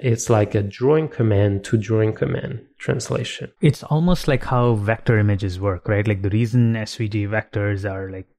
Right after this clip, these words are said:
Speaker 2: so high fidelity is not because the pixel is being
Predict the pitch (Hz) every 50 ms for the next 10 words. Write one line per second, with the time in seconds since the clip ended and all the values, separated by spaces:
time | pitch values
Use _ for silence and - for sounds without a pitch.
0 | _ _ - - - 117 104 - - 110 107 107 - - - 107 104 104 107 107
1 | 101 107 101 104 107 113 110 107 101 101 101 101 104 110 107 - - - 117 -
2 | - - - 110 107 107 107 104 107 113 110 113 101 - _ _ - 127 123 -
3 | - - 135 117 110 110 110 110 - 113 107 104 104 117 110 110 110 107 104 101